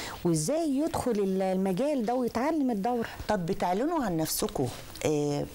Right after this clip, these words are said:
Speaker 2: يعني، كفاية اللي، يعني، علشان الشباب يسمع و-،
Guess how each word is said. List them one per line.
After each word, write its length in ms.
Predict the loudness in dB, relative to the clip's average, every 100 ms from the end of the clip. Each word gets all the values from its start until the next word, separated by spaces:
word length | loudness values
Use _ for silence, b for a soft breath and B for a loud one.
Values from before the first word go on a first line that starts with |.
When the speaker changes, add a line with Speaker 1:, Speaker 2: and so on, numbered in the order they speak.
| -4 -2 0
Speaker 2:
يعني، 220 | 2 0
كفاية 600 | -2 -2 0 0 0 0
اللي، 200 | -2 -2 -2 -6 -4 -2
يعني، 300 | 0 2 0
علشان 320 | 0 0 -2
الشباب 420 | -2 -2 -2 0
يسمع 560 | 0 0 0 0 0 0
و-، 180 | -2